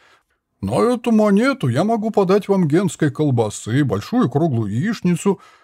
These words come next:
похлёбку с клёцками и ушки, жареные в масле, а также пиво и вина».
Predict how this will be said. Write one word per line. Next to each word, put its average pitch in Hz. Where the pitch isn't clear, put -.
похлёбку 156
с -
клёцками 175
и 240
ушки, 110
жареные 110
в 120
масле, -
а 127
также 240
пиво 240
и 160
вина». 107